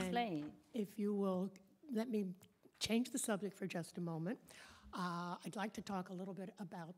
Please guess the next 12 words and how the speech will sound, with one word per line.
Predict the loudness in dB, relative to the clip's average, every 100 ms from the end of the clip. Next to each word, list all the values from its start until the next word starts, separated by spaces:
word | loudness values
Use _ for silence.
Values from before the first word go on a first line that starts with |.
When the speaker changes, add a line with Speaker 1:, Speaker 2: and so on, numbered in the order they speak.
| -8
Speaker 1:
the | -4
library. | 0 0 -2 -4 -6 -8 -12 -16 _ -20 -20 -20 -20 _
Uh, | -6 -4 -4 -6 -8 -6
everyone | -2 0 0 0
remembers | 0 0 0 0 2 2 0 -2
that | -4 -4 -12 -10 -8 2
when | 6 8
we | 8
built | 8 8 6 4
it, | 2 2
there | 0 2
was | 0 -4